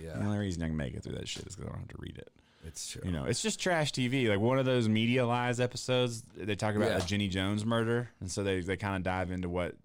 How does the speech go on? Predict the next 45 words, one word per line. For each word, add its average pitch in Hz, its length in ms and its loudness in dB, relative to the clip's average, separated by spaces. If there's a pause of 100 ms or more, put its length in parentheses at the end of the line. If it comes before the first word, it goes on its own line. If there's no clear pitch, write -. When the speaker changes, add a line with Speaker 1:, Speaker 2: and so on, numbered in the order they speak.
(300)
Speaker 2:
all 92 160 0
that 87 160 0
Jerry 87 280 -2
Springer 92 460 -4
shit 90 420 -2 (540)
fucking, 87 640 -4 (240)
you 90 140 -4
know, 73 300 -4 (360)
Speaker 1:
Wait, 104 180 -2
Speaker 2:
more 101 220 4
Speaker 1:
Jenny - 120 2
Jones 110 460 -2
was 85 160 -8
murdered? 90 480 -6 (100)
Speaker 2:
No, 90 380 2
that 87 100 0
someone 98 280 0
on 85 100 0
the 82 60 -4
show 85 400 0
murdered 80 340 -2
someone 80 300 -4
else. 78 540 -6
A 95 60 -6
dude 95 260 -2
came 101 200 0
Speaker 1:
Oh. 95 40 2
Speaker 2:
on 92 120 2
there 90 140 2
and 82 80 -4
professed 90 440 -2
his 82 140 -4
love 87 320 0
for 87 200 -2
another 82 240 -2
dude, 85 360 -2
and 82 100 -4
that 82 200 -4
dude 82 280 -4
fucking 80 340 -6
snapped 82 560 -6
and 78 140 -10
fucking 78 300 -8
killed 73 280 -8
him 55 220 -12